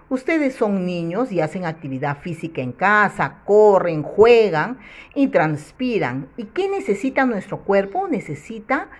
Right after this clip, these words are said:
bañarse, necesita bañarse. Siguiente paso, dice, me peino,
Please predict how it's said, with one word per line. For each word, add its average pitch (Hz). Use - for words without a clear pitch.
bañarse, 147
necesita 151
bañarse. 104
Siguiente 233
paso, 240
dice, 147
me 220
peino, 214